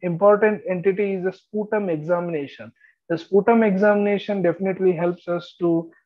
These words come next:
uh, diagnose some of the infectious diseases like tuberculosis. And, uh, even covid also, we can make out by these,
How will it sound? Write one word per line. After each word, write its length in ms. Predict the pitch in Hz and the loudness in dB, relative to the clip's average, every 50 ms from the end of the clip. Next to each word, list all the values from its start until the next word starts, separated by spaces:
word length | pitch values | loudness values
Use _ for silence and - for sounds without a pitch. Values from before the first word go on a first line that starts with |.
| _ - 175 | _ -2 0
uh, 280 | 170 165 165 165 160 151 | 2 4 4 4 4 4
diagnose 520 | 165 160 160 156 156 165 185 185 175 - | 4 2 2 2 2 0 -2 -2 -4 -4
some 200 | 180 175 185 190 | -8 -6 -4 -2
of 180 | 185 170 160 160 | -4 -4 -4 -6
the 100 | 175 160 | -6 -6
infectious 600 | 151 143 - 180 170 170 - - 170 160 151 147 | -6 -6 -6 -8 -8 -6 -6 -6 -6 -4 -4 -4
diseases 640 | 147 151 151 - - 165 156 143 147 151 151 - _ - | -6 -6 -6 -4 -4 -4 -4 -2 -4 -6 -8 -8 _ -6
like 200 | 151 147 147 - - | -6 -6 -6 -4 -6
tuberculosis. 920 | 160 147 156 156 160 160 - 147 147 147 139 - - 131 127 - _ _ _ _ _ _ _ _ _ - | -2 0 2 2 2 0 0 -2 -2 -2 -2 -6 -10 -16 -16 -16 _ _ _ _ _ _ _ _ _ -4
And, 320 | 156 156 156 156 147 151 | -4 -4 -2 -2 2 4
uh, 280 | 151 147 147 147 147 147 - _ _ _ _ _ - | 4 4 4 4 2 0 -4 _ _ _ _ _ 0
even 360 | 156 165 185 180 180 165 - | 2 4 4 4 2 0 -4
covid 400 | - 160 170 175 190 190 180 170 | -2 0 4 6 6 6 6 4
also, 280 | 165 160 165 180 170 | 2 0 -2 -4 -4
we 100 | 160 151 | -4 -4
can 320 | 156 - 160 156 151 139 123 _ | -4 -6 -6 -6 -8 -12 -14 _
make 220 | - 160 160 165 - - | -6 -6 -6 -6 -2 0
out 220 | 160 151 151 156 147 | 2 2 2 0 -2
by 220 | 156 151 147 143 143 | 0 0 0 0 0
these, 300 | 135 147 147 143 - | 0 -2 -2 -2 -4